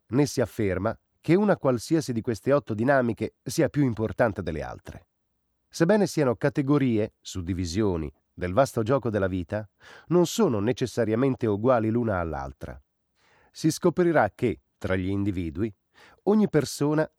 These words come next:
mette maggior enfasi su una dinamica rispetto alle altre,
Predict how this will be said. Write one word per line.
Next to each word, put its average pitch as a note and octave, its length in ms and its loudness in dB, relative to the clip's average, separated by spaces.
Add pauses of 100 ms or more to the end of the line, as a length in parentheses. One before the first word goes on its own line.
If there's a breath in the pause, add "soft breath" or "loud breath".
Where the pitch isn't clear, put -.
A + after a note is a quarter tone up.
mette C#3 340 0
maggior C3 340 2
enfasi C#3+ 580 0
su - 260 -4
una A#2+ 200 2
dinamica C3 520 2
rispetto A2+ 460 0
alle F2+ 160 0
altre, D2 460 -6